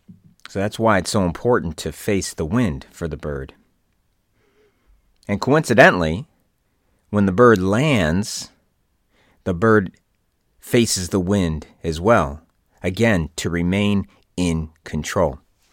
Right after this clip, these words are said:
And when the bird is on the ground on a windy day, the bird is always still facing the wind,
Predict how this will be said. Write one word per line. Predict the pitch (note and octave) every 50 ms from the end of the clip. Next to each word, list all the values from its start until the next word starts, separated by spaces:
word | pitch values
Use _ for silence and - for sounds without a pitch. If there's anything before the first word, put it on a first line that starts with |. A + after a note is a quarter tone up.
| _ _ _ _ - - _ _
And | - G2 F#2+ G2 G#2
when | G#2+ G2+
the | F#2+
bird | E2+ E2+ A2+ A#2 A#2+ A#2+ G#2
is | G2 -
on | A2 G#2 G2+ F#2
the | F2 E2
ground | - G#2+ B2 D3+ D#3 C#3 A2+ G2+ F#2+ G2 G2 - - - - - _ _ _ _ _ _ _ _ _ _ _ _ _ _ _ _ -
on | F2 E2
a | D#2+
windy | D#2+ F2 F#2 F2+ D#2+ D#2
day, | D2 F2+ D#2+ D2 C#2+ D2+ E2+ - _ _ _ _ _ _ _ _
the | - F2+
bird | D#2 D2+ G2+ G#2 G#2+ G#2 F#2+ - _
is | - F2 D#2 - - -
always | G2 G#2 G#2+ G#2+ G2 G2 F#2+ F2+ F2 - - - - _ _
still | - - - - - C3 A2+ F#2 D#2+
facing | - - F#2+ F2 E2 - - E2+ D#2
the | D2+ D#2
wind, | D#2 D#2+ D2+ C2 B1+ - -